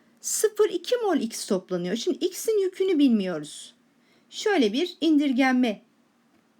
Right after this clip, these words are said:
denklemi yazayım. N mol elektron geçtiğinde bir mol X topluyoruz. Şimdi biz seri bağlı ve özdeş olduğu için devreden sıfır altı mol elektron geçtiğini bulduk.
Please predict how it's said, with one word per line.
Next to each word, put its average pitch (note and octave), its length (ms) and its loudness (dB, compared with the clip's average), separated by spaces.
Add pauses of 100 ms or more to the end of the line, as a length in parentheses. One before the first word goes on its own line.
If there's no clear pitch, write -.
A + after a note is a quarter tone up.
(260)
denklemi G3+ 440 0
yazayım. D#3+ 440 -8 (560)
N A4 320 2
mol E4+ 260 2
elektron E4 640 2
geçtiğinde C4+ 840 0 (440)
bir G#4+ 160 4
mol F4 180 2
X C#4 240 0
topluyoruz. - 760 -6 (300)
Şimdi E4 400 0
biz D#4+ 420 2
seri C#4 420 0
bağlı F4+ 320 2
ve F4 60 0
özdeş E4 400 -2
olduğu D#4+ 280 0
için C#4+ 440 2
devreden C4+ 580 0 (640)
sıfır G4 420 -2
altı F4+ 380 0
mol F#4 220 0
elektron F4 540 0
geçtiğini C#4+ 560 2
bulduk. D#4 480 -2